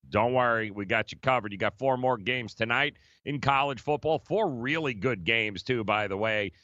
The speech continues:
in college football tonight, including a really great late night Pac-twelve East Coast. Guys, if you are on the East Coast and you're like, You know what? Uh,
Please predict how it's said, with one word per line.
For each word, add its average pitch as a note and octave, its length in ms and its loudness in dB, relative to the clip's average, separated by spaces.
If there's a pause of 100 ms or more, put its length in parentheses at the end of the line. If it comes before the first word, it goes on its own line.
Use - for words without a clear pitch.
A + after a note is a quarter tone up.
(160)
in B2+ 180 -2
college B2+ 400 2
football B2 400 0
tonight, A#2 560 2
including D3 640 -2
a A#2+ 140 2
really D3 580 0
great A2+ 640 -2 (100)
late C3 460 0
night A#2+ 400 2 (260)
Pac-twelve C3+ 960 0 (400)
East F3 320 -4
Coast. D#3+ 400 2
Guys, D3+ 400 2
if A#2+ 160 -4
you D#3 220 0
are D3+ 180 2
on D3+ 240 0
the C#3 240 -6
East C#3+ 220 -4
Coast C#3 380 2
and A#2+ 100 -8
you're B2+ 100 0
like, A#2+ 220 0
You B2+ 40 -6
know C3+ 200 2
what? C#3+ 320 2 (520)
Uh, A2+ 460 2